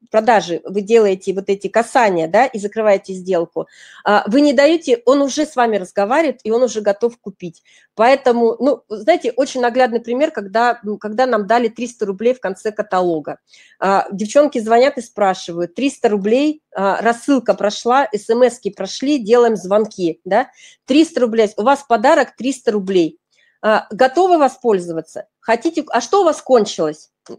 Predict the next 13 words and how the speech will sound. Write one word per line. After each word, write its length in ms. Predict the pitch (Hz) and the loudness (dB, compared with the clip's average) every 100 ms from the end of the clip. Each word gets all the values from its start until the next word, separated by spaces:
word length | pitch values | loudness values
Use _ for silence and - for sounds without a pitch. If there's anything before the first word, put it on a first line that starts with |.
| - | -20
Мгм. 340 | 170 170 165 _ _ _ _ - | -16 -14 -14 _ _ _ _ -20
А, 140 | - _ _ _ - | -20 _ _ _ -20
что 220 | - 302 285 | -4 0 0
люди 200 | 233 175 | 0 -4
говорят? 400 | 180 180 165 - - | -2 -2 -4 -6 0
"У 100 | 277 | 2
меня 260 | 302 349 | 4 2
всё 220 | 330 254 233 | 0 -4 -2
есть, 500 | 196 190 - - _ _ _ | 0 0 -2 -20 _ _ _
у, 240 | - 170 233 | -16 -12 -6
щас 320 | 277 302 302 | 0 0 2
нет 200 | 269 196 | 0 2
денег, 500 | 196 202 175 170 | 2 2 0 -2